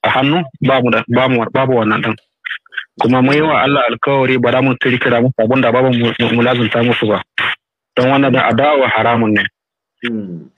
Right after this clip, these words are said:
Speaker 1: Lazumta mutum abin da bai da shi, bai sani ba ka ce sab haka ne, wannan adawa
Speaker 2: Mm.
Speaker 1: mu ha-, mun haramta wa kanmu kuma addinin mu ya haramta mana.
Speaker 2: Mm.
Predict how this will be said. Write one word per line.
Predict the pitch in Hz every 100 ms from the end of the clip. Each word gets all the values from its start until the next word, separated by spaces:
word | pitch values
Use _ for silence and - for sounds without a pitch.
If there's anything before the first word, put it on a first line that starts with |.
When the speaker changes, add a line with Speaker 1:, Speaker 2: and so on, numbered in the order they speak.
| -
Speaker 1:
Lazumta | 117 131 131 117 123 127
mutum | 117 127
abin | 117 113 123
da | 113
bai | 127 127 123
da | 117
shi, | - 123 -
bai | 117 110
sani | 139 131 123
ba | 127
ka | 123
ce | - 123
sab | 143 135
haka | - 151 147 127
ne, | 143 - _ -
wannan | 131 101
adawa | 110 127 120
Speaker 2:
Mm. | 117
Speaker 1:
mu | 123
ha-, | 139 -
mun | - -
haramta | 139 113 127
wa | 117
kanmu | 113 135 127
kuma | 127 131 117
addinin | 123 123
mu | 110
ya | 110
haramta | 117 110 107 110
mana. | 107 104 - - - _ _ -
Speaker 2:
Mm. | 117 107